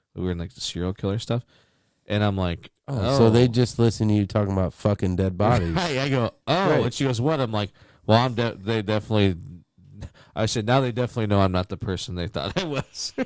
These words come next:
Speaker 1: something like that. I was like, or they probably think less of me than they may have before.
Speaker 2: Yeah, I could say the same.
Speaker 1: Yeah. So time for a little break?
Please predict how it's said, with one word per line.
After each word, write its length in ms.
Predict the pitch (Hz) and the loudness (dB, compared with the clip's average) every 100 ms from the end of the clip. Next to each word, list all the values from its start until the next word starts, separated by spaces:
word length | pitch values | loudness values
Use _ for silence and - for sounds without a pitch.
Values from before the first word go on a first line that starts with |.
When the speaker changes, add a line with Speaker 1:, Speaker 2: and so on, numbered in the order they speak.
| - | -8
Speaker 1:
something 420 | - 135 - 127 127 | -8 -8 -6 -8 -6
like 300 | 113 117 _ | -6 -6 _
that. 260 | 90 - _ | -14 -14 _
I 40 | - | -6
was 200 | 113 - | -4 -6
like, 140 | - - - - - - - _ _ | -14 -16 -18 -20 -20 -20 -20 _ _
or 120 | 107 | 0
they 140 | 113 117 | 2 4
probably 480 | 120 110 101 95 95 | 6 6 6 4 2
think 320 | 95 90 - | 0 -4 -8
less 340 | - 101 101 101 | -2 0 2 2
of 160 | 87 | 2
me 160 | 90 87 | 2 2
than 160 | 85 | 2
they 140 | 82 82 | 0 -2
may 180 | 85 85 | -2 -4
have 180 | 80 | -6
before. 460 | - 80 82 67 - _ _ _ _ _ _ _ _ _ _ - | -8 -8 -4 -4 -6 _ _ _ _ _ _ _ _ _ _ -12
Speaker 2:
Yeah, 140 | 78 - - _ | -10 -10 -18 _
I 180 | - 92 | -4 -4
could 220 | 95 85 | -2 -6
say 180 | - 78 | -4 -2
the 140 | 76 73 | -2 -4
same. 320 | - 67 78 _ _ _ _ _ _ - | -8 -8 -10 _ _ _ _ _ _ -20
Speaker 1:
Yeah. 200 | - 123 110 _ _ _ _ _ _ _ _ _ _ _ _ _ | -18 -16 -18 _ _ _ _ _ _ _ _ _ _ _ _ _
So 300 | - 90 82 | -6 -2 -2
time 240 | 85 87 | -4 -8
for 100 | 113 | -4
a 20 | 85 | -4
little 140 | 87 | -4
break? 380 | 90 90 113 | -2 -2 -4